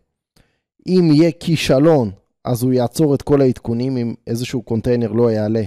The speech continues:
אז הוא יעצור את כל העדכונים. אחרי חמש שניות הוא בודק שהקונטיינר עלה כמו שצריך.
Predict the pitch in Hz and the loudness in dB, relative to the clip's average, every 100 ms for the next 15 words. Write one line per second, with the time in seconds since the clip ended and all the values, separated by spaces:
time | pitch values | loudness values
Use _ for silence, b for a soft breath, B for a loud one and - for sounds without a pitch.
0 | - _ _ _ _ _ _ - 92 - | -8 _ _ _ _ _ _ -10 -10 -12
1 | _ _ _ _ _ 107 104 95 120 107 | _ _ _ _ _ -4 -4 -2 -4 -4
2 | - 107 98 95 - 101 - 101 135 143 | -4 -6 -6 -10 -14 -18 -12 -8 -8 -10
3 | _ _ _ _ - - 151 147 156 151 | _ _ _ _ -12 -6 -4 -4 -4 -2
4 | 165 - 143 147 143 131 113 113 127 127 | -4 -4 -2 0 0 -2 -2 -2 0 -4
5 | - 110 101 98 - _ _ _ _ - | -6 -4 -4 -6 -10 _ _ _ _ -16
6 | - 113 104 123 120 113 98 104 104 - | -10 -8 -6 -4 -2 -4 -4 -6 -6 -6
7 | 107 - - 90 143 180 - | -8 -10 -12 -8 -6 -6 -8